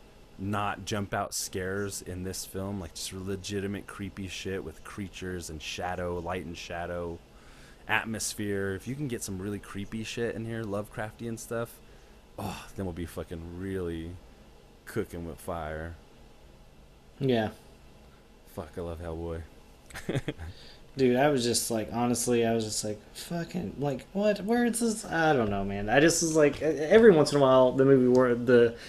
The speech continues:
Speaker 2: Hollywood surprises you with choices and things, like, right out the gate, like, director and possible star. I was just like, "Fuck, man, like, ugh, like, who's having these conversations and not letting me in on them?" <laughs> You know?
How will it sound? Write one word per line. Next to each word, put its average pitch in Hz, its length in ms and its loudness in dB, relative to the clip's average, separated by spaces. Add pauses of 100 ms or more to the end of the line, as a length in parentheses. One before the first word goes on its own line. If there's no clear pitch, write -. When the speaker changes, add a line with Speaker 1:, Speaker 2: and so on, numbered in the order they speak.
(160)
Speaker 2:
Hollywood 127 440 10
surprises 110 640 4
you 107 160 4
with 107 160 4
choices 110 540 4
and 104 180 0
things, 110 360 2
like, 107 200 0
right 143 200 8
out 127 160 6
the 113 80 2
gate, 113 220 8
like, 110 200 2
director 117 480 4
and 117 400 0
possible 110 480 0
star. 95 480 -2 (920)
I 135 60 4
was 123 140 2
just 123 180 -2
like, 113 160 0
"Fuck, - 340 0
man, 127 260 2
like, 131 260 -4
ugh, 123 500 -6
like, 131 160 0
who's 196 220 8
having 185 220 10
these 175 120 10
conversations 151 680 6
and 120 100 4
not 127 160 2
letting 127 260 6
me 117 160 4
in 107 120 2
on 104 240 0
them?" 104 200 -6
<laughs> - 40 -20 (580)
You 139 200 4
know? 143 320 0